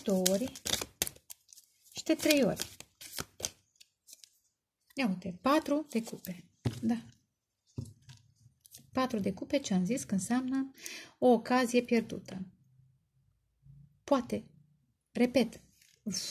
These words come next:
foarte posibil pentru foarte mulți dintre voi, a fost familia. Familia care nu înseamnă musai căsătorie, poate să însemne părinții, tradițiile, da?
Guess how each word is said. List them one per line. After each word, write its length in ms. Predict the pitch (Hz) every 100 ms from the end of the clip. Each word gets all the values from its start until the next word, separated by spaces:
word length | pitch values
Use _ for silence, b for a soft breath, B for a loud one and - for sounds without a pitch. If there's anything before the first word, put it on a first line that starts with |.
| -
foarte 320 | 240 247 254
posibil 400 | 233 220 233 233
pentru 300 | 220 202 190
foarte 300 | 185 208 196
mulți 200 | 196 190
dintre 300 | 190 175 185
voi, 420 | 175 190 240 349 B B B B
a 80 | 226
fost 240 | 226 254
familia. 500 | - 247 202 175 175
Familia 540 | 180 - 269 277 277 254
care 200 | 247 226
nu 120 | 226
înseamnă 320 | 226 226 202
musai 320 | 190 196 196
căsătorie, 540 | 185 185 185 175 214 269
poate 220 | 214 208
să 120 | 190
însemne 360 | 185 208 254 220
părinții, 600 | - 175 208 247 - 247
tradițiile, 680 | - 180 175 226 233 226 208
da? 280 | 185 294